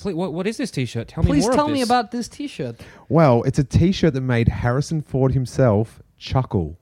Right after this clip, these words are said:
Speaker 3: when he
Speaker 1: <gasps>
Speaker 3: saw it.
Speaker 1: Really?
Speaker 2: That's awesome.
Speaker 3: It's, um, it's like a milk carton, you know, have you seen him thing.
Speaker 1: Mm-hmm.
Speaker 3: But if you're, if people skateboarded in the,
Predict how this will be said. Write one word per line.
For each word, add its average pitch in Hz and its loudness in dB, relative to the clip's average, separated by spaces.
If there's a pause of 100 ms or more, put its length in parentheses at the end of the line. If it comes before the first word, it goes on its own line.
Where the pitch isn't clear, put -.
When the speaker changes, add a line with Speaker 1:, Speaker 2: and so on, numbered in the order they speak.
Speaker 3:
when 90 -4 (100)
he 95 0
Speaker 1:
<gasps> - -
Speaker 3:
saw 87 0
it. - -10 (400)
Speaker 1:
Really? 101 -6
Speaker 2:
That's - -20
awesome. - -20 (500)
Speaker 3:
It's, - 0
um, 92 0 (260)
it's 156 2
like 208 2
a 175 4
milk 135 2
carton, 104 0
you 104 -4
know, 90 0
have 95 -2
you 95 -6
seen 92 -4
him 92 -2
thing. 87 -2
Speaker 1:
Mm-hmm. 85 -6
Speaker 3:
But 117 2
if 117 0
you're, 120 2
if 98 -4 (300)
people 101 0
skateboarded 90 -2
in 90 -2
the, 87 0